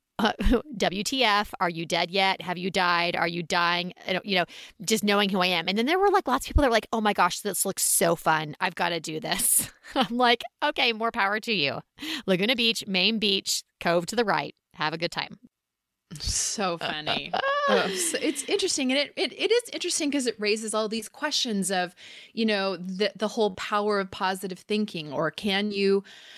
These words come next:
Speaker 2: you know, can you change your mood by deciding that you're changing your mood, or, you
Speaker 1: Right.
Speaker 2: know, I,
Speaker 1: Right.
Speaker 2: I don't know. I,
Speaker 1: I
Speaker 2: I
Speaker 1: don't know.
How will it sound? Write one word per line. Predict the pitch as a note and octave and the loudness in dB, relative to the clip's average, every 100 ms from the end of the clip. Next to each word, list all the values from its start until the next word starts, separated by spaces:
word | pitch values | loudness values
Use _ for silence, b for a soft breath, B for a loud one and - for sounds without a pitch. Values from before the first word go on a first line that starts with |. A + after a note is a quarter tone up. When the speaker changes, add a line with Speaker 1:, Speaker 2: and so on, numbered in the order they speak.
| B _ _ _ | B _ _ _
Speaker 2:
you | A#3 A3 | 0 2
know, | G#3+ | 2
can | - A#3 | 0 -2
you | A#3+ | -2
change | A#3+ - - C4 C#4 C4+ A#3+ | -2 -4 -2 -2 -2 -2 0
your | A3 | 2
mood | G3+ G#3 A#3+ A3 F#3+ | 2 2 4 4 4
by | F#3 F3+ F3 E3+ _ - | 2 -2 -2 -8 _ -8
deciding | G3 - F#3 F#3 G#3 G3+ | -4 -2 -2 -2 -4 -2
that | F#3+ | -2
you're | G#3+ | 0
changing | G#3+ A3 G3+ G#3+ | 0 0 0 0
your | G#3+ | 2
mood, | A3 A#3+ F3+ D3 D3+ | 4 4 2 0 -2
or, | D3 D#3 - | -2 -2 0
you | A#3+ | 4
Speaker 1:
Right. | C#4+ | 4
Speaker 2:
know, | C#4+ C#4+ | 4 2
I, | - - _ _ _ - | -2 -4 _ _ _ -6
Speaker 1:
Right. | G3+ C4 - - _ _ _ _ _ _ _ _ - | 0 0 -2 -14 _ _ _ _ _ _ _ _ -14
Speaker 2:
I | A3+ | -8
don't | B3+ | -4
know. | B3+ A#3 | -2 -2
I, | F3 F#3+ | -2 0
Speaker 1:
I | G3 | 2
Speaker 2:
I | G3+ | 4
Speaker 1:
don't | F3+ | 2
know. | D#3+ D3 | 0 -4